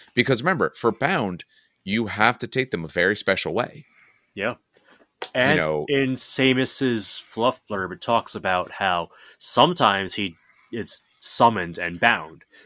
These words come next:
Speaker 2: Sometimes he shows up just 'cause he wants to. So I
Speaker 1: <laughs>
Speaker 2: assume that we're going to see everything a second time as an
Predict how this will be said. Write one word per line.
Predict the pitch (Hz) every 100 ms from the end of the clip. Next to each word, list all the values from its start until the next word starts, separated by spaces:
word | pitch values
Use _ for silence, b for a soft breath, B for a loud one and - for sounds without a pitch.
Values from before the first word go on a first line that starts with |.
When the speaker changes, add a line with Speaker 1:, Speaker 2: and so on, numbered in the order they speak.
| b
Speaker 2:
Sometimes | 175 202 143 101
he | 98
shows | 110 95
up | 104
just | - -
'cause | 101
he | 117
wants | 131 175 -
to. | - 78 _ _ _
So | - 120
I | 113
Speaker 1:
<laughs> | 110
Speaker 2:
assume | - - - 156 156 135 110 104 - b b -
that | 101 92 92 - _ -
we're | 110
going | 104 113 104
to |
see | - - 117
everything | 110 123 120 120 117 - -
a |
second | 104 143 - 131
time | - 98 92
as | 82
an | 85